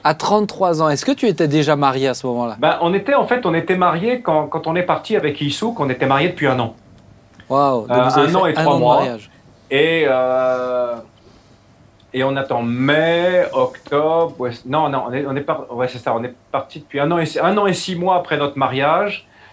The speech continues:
Speaker 2: et on avait notre bébé avec nous, Johanna, qui avait six mois.
Speaker 1: Hmm. Ok. Et alors ma question c'est, avant de partir, qu'est-ce que tu faisais dans la vie ? Est-ce que tu travaillais, euh,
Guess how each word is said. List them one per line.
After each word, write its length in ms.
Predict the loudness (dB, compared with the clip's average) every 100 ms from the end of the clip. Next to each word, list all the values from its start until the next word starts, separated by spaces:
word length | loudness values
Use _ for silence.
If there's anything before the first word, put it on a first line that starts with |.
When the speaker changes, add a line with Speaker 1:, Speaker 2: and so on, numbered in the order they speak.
| -2
Speaker 2:
et 100 | 2
on 120 | 2
avait 260 | 2 0 0
notre 200 | 0 -2
bébé 300 | -2 0 0
avec 220 | 0 -2
nous, 320 | -2 -2 -4 -6
Johanna, 380 | -2 0 0 -2
qui 100 | -2
avait 120 | -4
six 160 | -4 -6
mois. 220 | -6 -10 _ -8
Speaker 1:
Hmm. 220 | -4 -4 -6 -12 _ _ _ -10
Ok. 200 | -6 -2 -2 -4 -16 -20 -12 0
Et 220 | 4 4 4
alors 260 | 2 2
ma 140 | 2 0
question 320 | 0 -2 -2
c'est, 320 | 0 0 -2 -8 -2
avant 460 | 2 2 4 2 0 -2
de 120 | 0
partir, 540 | 2 0 -4 -4 -4 -4 -12 -20 -2
qu'est-ce 220 | -2 0
que 80 | -2
tu 180 | -2 -4
faisais 420 | -2 0 2 2
dans 120 | 2
la 140 | -2 -2
vie ? 400 | 0 2 2 2
Est-ce 120 | 0
que 80 | -2
tu 160 | -4 -4
travaillais, 800 | 0 0 2 2 2 2 2
euh, 100 | 2